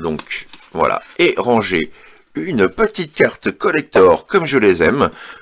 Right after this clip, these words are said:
toujours dans ce plastique, euh, un peu rigide mais souple à la fois. On n'a pas du carton, hein, donc ça c'est vraiment, voilà, ça, ça fait super plaisir. Donc les petits symboles juste ici.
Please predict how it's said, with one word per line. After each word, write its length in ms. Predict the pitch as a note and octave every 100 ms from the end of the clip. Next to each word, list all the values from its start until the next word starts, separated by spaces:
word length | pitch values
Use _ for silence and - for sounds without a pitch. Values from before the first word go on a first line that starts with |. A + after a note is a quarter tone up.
| -
toujours 320 | B2 A2 B2+
dans 140 | A2 G2
ce 160 | -
plastique, 580 | G2 A#2+ A#2+ - C3+ -
euh, 480 | G2 F2+ F2+ F2 F2 -
un 120 | B2
peu 160 | A#2+ D3
rigide 420 | A#2 F#2 A#2 C3 G2
mais 140 | G2+
souple 280 | - C3+ C3+
à 40 |
la 120 | G#2
fois. 260 | F#2 F#2 G2 - - - -
On 80 | E2
n'a 120 | F2+
pas 140 | F2+ C#3
du 140 | A#2+
carton, 460 | A2 G2 - A#2+ A2+
hein, 60 |
donc 160 | F2+ F2
ça 120 | G#2+
c'est 140 | - E2+
vraiment, 340 | E2 F#2+ F2
voilà, 180 | D#2 C#2+
ça, 160 | -
ça 120 | G2 F2+
fait 160 | E2+
super 360 | - - B2+ -
plaisir. 400 | E2 D2 C#3 G#3 - - - -
Donc 180 | E2+ D#2
les 120 | B2
petits 200 | - A#2
symboles 440 | - G2+ E2+ D2+
juste 320 | D#2 B2+ - G2
ici. 500 | - E3+ F#3+ -